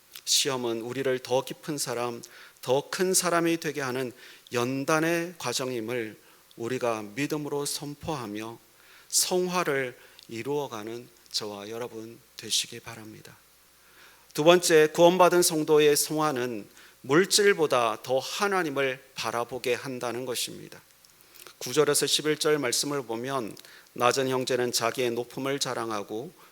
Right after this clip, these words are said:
부한 자는 자기의 낮아짐을 자랑할지니 이는 그가 풀의 꽃과 같이 지나감이라. 해가 돋고 뜨거운 바람이 불어 풀을 말리면 꽃이 떨어져 그 모양의 아름다움이 없어지나니 부한 자도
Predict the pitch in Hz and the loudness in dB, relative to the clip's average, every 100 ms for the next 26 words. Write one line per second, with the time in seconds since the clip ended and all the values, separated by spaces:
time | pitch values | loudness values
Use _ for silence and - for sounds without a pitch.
0 | - 139 143 147 139 131 131 - 117 120 | -6 4 6 6 4 2 2 2 2 2
1 | 120 117 113 113 113 110 107 - 117 117 | 0 0 0 -2 -2 -4 -4 -4 -6 -6
2 | 101 - - 98 98 143 - - - - | -8 -8 -8 -8 -10 -12 -18 -20 -20 -4
3 | 151 151 139 143 139 - 147 139 151 151 | 2 2 2 2 2 2 0 0 0 -2
4 | 147 120 - - 110 104 - 107 113 113 | 0 0 0 -2 -2 -4 -4 -4 -6 -8
5 | 104 90 87 - _ - - - - 160 | -8 -10 -16 -20 _ -20 -20 -6 2 6
6 | 160 156 - 143 143 165 160 151 147 127 | 6 4 4 2 2 0 4 4 4 2
7 | 127 123 120 - 113 110 - 160 151 117 | 4 2 -2 -2 -2 -2 -4 -2 0 0
8 | 101 110 113 98 95 160 - 160 - 139 | -4 -4 -6 -6 -6 -4 -2 -4 -4 -2
9 | 104 - 92 - - - - 135 131 127 | -2 -4 -8 -10 -20 -20 -8 -2 0 2
10 | 135 123 117 101 113 117 117 104 101 120 | 2 2 4 2 0 -2 -2 -2 -2 -6
11 | 170 - 98 - 127 127 - 90 87 - | -6 -8 -8 -4 -4 -6 -8 -10 -14 -16
12 | - 120 117 160 185 170 101 95 87 | -12 -6 0 0 0 -2 -4 -6 -10